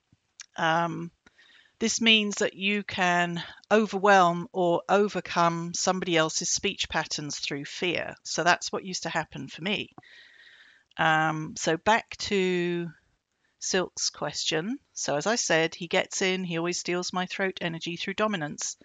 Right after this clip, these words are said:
and then I have to clear him out again. So the human design work I'm studying has helped me to go into this phenomenon in more depth.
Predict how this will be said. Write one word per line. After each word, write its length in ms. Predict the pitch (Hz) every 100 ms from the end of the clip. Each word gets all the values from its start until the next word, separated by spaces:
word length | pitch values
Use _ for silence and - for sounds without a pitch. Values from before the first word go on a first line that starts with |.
| _ - _ -
and 120 | 190
then 140 | 143 143
I 100 | 143
have 200 | 160 -
to 100 | -
clear 240 | 165 147
him 120 | 151
out 260 | 180 196 -
again. 320 | 120 117 - - _ _ _ _ _ _ _ _ _ - - - _
So 160 | - 165
the 80 | 165
human 300 | 220 254 269
design 380 | 233 220 214
work 280 | 214 202 196
I'm 160 | 220 226
studying 520 | - 151 147 156 156
has 160 | 165 -
helped 240 | 175 -
me 140 | 190
to 300 | - 170 165 - _ -
go 120 | 185
into 220 | 214 240
this 240 | - 175 -
phenomenon 500 | 180 170 165 170 175
in 160 | 160
more 180 | 160 196
depth. 500 | 196 175 - - -